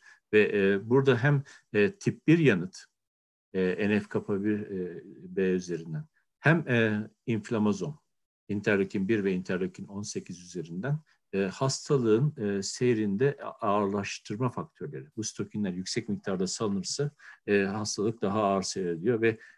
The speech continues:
e, biz bunu aslında diğer, e, daha önceki,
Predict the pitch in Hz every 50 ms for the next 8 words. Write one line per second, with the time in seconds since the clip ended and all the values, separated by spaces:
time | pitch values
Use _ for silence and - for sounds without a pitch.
0 | _ _ - 101 101 95 95 110 120 113 120 131 131 127 117 - 107 104 101 104
1 | - - 151 135 110 101 110 139 147 135 117 - - 107 95 95 92 98 95 104
2 | 147 180 175 143 104 92 82 - 101 95